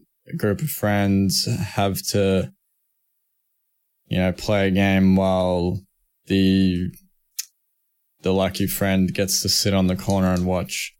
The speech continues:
and cry. And I don't know, probably, probably leave the Discord for half an hour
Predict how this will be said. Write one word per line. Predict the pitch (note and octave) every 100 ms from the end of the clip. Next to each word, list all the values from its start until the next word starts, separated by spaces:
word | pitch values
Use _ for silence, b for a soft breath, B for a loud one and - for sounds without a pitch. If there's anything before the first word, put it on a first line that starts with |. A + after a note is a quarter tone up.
| _ _ -
and | - F#2
cry. | - F#2 E2 F2+ - b b b b b
And | D#3+ F2 F2 F2 D#2+ F2 - - - _ _ _ _ _ _
I | -
don't | F#2
know, | F2+ E2+ -
probably, | - F#2+ F2 F2 F2 - - _ _ _
probably | G2 F2+ F2+
leave | F2+ F2+ -
the |
Discord | F2 F#2 F2 - F#2+ E2+
for | E2 F#2
half | F2+ E2 -
an | E2+
hour | E2+ F2